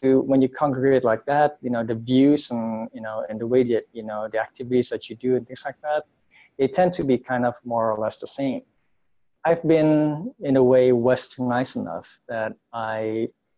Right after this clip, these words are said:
eh, you know, it was really, again, realizing what I like and who I, you know, who I was turning out to be. I didn't really enjoy that. I wanted to, to, you know, be hanging around with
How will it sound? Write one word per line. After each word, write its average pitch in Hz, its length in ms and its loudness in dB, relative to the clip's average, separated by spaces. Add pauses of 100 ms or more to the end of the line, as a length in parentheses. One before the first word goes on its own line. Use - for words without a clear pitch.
(120)
eh, 185 140 6
you 196 80 4
know, 175 160 6
it 165 120 4
was 156 300 2
really, 160 400 4
again, 123 540 0
realizing 143 640 4
what 120 160 -2
I 117 120 0
like 127 440 -2
and 120 160 -8
who 117 220 -10
I, 113 100 -6 (240)
you 151 80 -10
know, 110 220 -6
who 127 160 -2
I 120 80 4
was 113 320 -2 (120)
turning 120 220 -4
out 101 160 -6
to 110 100 -14
be. 123 260 0
I 135 100 2
didn't 156 180 0
really 127 260 4
enjoy 117 360 2
that. - 180 -4
I 101 140 0
wanted 135 320 0 (100)
to, 120 200 -2 (880)
to, 127 360 4
you 123 80 4
know, 117 120 4
be 117 140 2
hanging 131 300 4
around 123 340 4
with 110 320 2